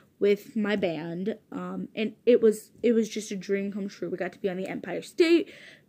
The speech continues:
um, building. We got to go to N B C Studios. <laughs> We got to go to Chinatown. You know, we got to see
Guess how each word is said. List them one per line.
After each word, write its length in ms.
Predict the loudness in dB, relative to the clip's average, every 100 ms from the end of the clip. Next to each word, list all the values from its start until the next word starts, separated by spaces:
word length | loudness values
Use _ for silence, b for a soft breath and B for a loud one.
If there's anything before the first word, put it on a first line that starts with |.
| _
um, 360 | 0 2 2 0
building. 440 | 2 2 4 4
We 100 | 4
got 200 | 4 0
to 80 | -4
go 140 | -2 0
to 240 | 0 -2 b b -8
N 140 | -4 -2
B 120 | -2
C 220 | -2 -4
Studios. 1200 | -4 6 8 10 8 8 6 8 8 10 8 4 -4
<laughs> 60 | B B B B B B 6
We 120 | 8
got 160 | 8 6
to 120 | 4
go 80 | 4
to 120 | 4
Chinatown. 1400 | 4 6 8 6 6 4 4 6 6 4 4 2 2 0 B B B -2
You 140 | 0
know, 380 | 2 0 0 2
we 100 | 4
got 160 | 4 0
to 80 |
see 640 | -4 -6 -6 -4 -2 0